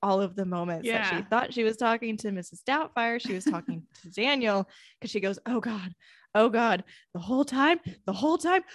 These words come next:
Speaker 1: the whole time."
Speaker 2: Yeah.
Speaker 1: And then
Speaker 2: <laughs> Yeah. <laughs> It was
Speaker 1: and then
Speaker 2: so
Speaker 1: I,
Speaker 2: good.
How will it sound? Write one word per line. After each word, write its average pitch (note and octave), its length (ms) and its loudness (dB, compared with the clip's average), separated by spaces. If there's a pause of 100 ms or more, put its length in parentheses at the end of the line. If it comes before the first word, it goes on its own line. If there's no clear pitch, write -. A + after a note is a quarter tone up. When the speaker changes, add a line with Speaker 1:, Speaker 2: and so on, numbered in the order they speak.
(100)
Speaker 1:
the A3 140 6
whole A#3 300 6
time." C#4+ 460 6
Speaker 2:
Yeah. E4+ 120 2
Speaker 1:
And D4 180 2
then - 360 2 (160)
Speaker 2:
<laughs> G4+ 220 -2
Yeah. A#3+ 380 0
<laughs> - 40 -6 (840)
It C#4 200 -4
was C4 100 2
Speaker 1:
and B3 80 0
then C#4+ 80 2
Speaker 2:
so - 20 2
Speaker 1:
I, D#4+ 120 2
Speaker 2:
good. F#3+ 260 -2